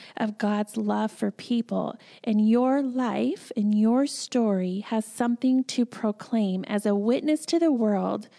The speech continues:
of God's faithfulness and his love for humanity. So do not be ashamed with who you are. And he continues, "Accurately handling the word of truth."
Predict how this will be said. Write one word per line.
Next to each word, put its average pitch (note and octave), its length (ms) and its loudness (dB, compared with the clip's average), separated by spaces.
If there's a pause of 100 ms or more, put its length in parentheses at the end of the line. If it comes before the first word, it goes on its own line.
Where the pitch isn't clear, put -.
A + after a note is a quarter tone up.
(180)
of G#3 120 -2
God's G#3 320 -2
faithfulness A3 760 -2
and G3+ 100 0
his G3+ 240 -4
love G3 320 0
for G#3 140 -2
humanity. G3+ 760 0 (720)
So - 460 -4 (260)
do C4 280 2
not C#4+ 280 0
be B3+ 140 0
ashamed B3+ 580 2
with A3 180 0
who B3 180 4
you A3+ 260 2
are. C4 320 -4 (320)
And B3 140 2
he B3+ 160 4
continues, B3+ 640 0 (200)
"Accurately C4+ 800 -2
handling A#3+ 840 -2
the B3+ 120 2
word A3 320 0
of A#3+ 120 -6
truth." - 600 -6